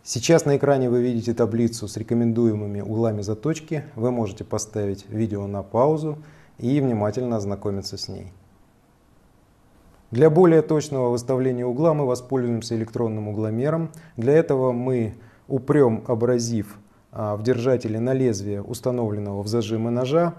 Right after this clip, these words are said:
поставим угломер на площадку для угломера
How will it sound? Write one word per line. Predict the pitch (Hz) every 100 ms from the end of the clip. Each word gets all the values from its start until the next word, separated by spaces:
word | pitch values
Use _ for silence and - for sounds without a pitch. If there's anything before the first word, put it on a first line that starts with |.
| - _ _ -
поставим | 127 123 151 135 107 101 - -
угломер | 123 123 120 117 104
на | 113 113
площадку | 117 110 113 104 -
для | 107 123
угломера | 127 156 165 170 151